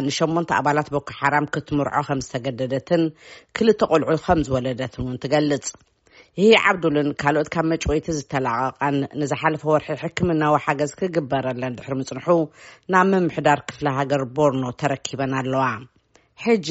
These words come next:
ጓል ዒስራን ሸውዓተን ዓመት ዘላ ይሂ ገለ ካብተን ኣብቲ እዋን ዝተጨወያ ክምለሳ ዝደልያ እንተኾይነን ትጠራጠር። ንሳ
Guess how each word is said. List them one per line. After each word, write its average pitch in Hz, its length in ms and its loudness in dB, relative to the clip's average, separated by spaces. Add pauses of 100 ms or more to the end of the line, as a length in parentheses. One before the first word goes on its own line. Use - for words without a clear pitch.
ጓል 151 200 6
ዒስራን 160 280 2
ሸውዓተን 135 500 0
ዓመት 139 280 0
ዘላ 135 280 0 (180)
ይሂ 139 200 -4 (340)
ገለ 156 280 4
ካብተን 170 420 0
ኣብቲ 160 240 0
እዋን 156 340 4
ዝተጨወያ 139 560 0 (520)
ክምለሳ 202 460 4 (120)
ዝደልያ 156 540 4
እንተኾይነን 135 680 -2 (140)
ትጠራጠር። 139 720 0 (580)
ንሳ 208 200 2